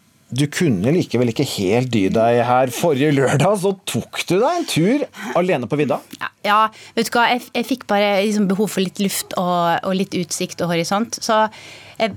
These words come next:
Speaker 2: eh, jeg sjekka først, eh, en, eh, hva det heter, podcast. Ehm, og, og, eh, hva er den, hva var den het nå igjen? Det var,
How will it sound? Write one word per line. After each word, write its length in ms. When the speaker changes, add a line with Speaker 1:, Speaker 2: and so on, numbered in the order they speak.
Speaker 2:
eh, 800
jeg 160
sjekka 400
først, 380
eh, 560
en, 180
eh, 920
hva 100
det 160
heter, 240
podcast. 640
Ehm, 800
og, 240
og, 480
eh, 400
hva 100
er 200
den, 340
hva 240
var 180
den 180
het 120
nå 100
igjen? 200
Det 300
var, 640